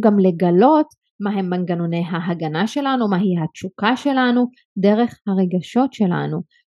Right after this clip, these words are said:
כי, שוב, מה זה רגשות? שם יש את החמלה, יש את היצירתיות, יש את האהבה ויש את הסקרנות, ויש אה, את הרגשות שאנחנו לאט לאט מנסים ככה להרחיק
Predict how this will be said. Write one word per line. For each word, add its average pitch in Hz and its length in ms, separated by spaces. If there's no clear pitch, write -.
כי, 254 380
שוב, 226 320
מה 214 220
זה 285 120
רגשות? 190 560
שם 247 280
יש 214 200
את 214 100
החמלה, 180 460
יש 180 100
את - 60
היצירתיות, 170 760
יש 190 200
את 190 100
האהבה 185 460
ויש 208 240
את - 80
הסקרנות, 185 680
ויש 277 540
אה, 214 440
את 214 120
הרגשות 202 640
שאנחנו 220 440
לאט 254 340
לאט 247 240
מנסים 214 420
ככה 214 240
להרחיק 175 460